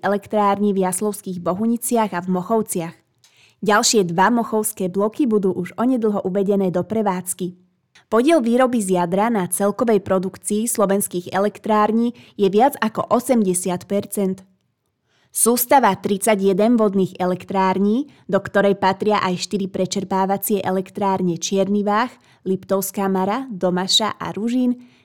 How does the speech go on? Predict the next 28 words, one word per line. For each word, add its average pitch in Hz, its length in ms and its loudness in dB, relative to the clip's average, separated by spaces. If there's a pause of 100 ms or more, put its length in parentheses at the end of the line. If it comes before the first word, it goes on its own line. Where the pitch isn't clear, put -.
zabezpečuje 320 880 2
okolo 220 400 2
desať 208 400 0
percent 190 480 -2
vyrobenej 196 480 0
elektriny. 202 720 -4 (680)
A 320 80 4
napokon 294 640 4
výroba 208 560 2
v 180 120 -4
dvoch 202 280 2
tepelných 202 640 0
elektrárniach 190 840 0
v 196 40 -4
Novákoch 196 640 0
a 170 160 -4
vo 180 160 0
Vojanoch 208 480 2 (400)
zabezpečuje 285 720 2
ďalších 233 720 0
asi 185 400 -2
desať 202 400 -2
percent 208 400 -2
elektriny 220 640 0
vyrobenej 180 440 0
v - 80 -6
slovenských 196 600 -2
elektrárniach. 196 800 -2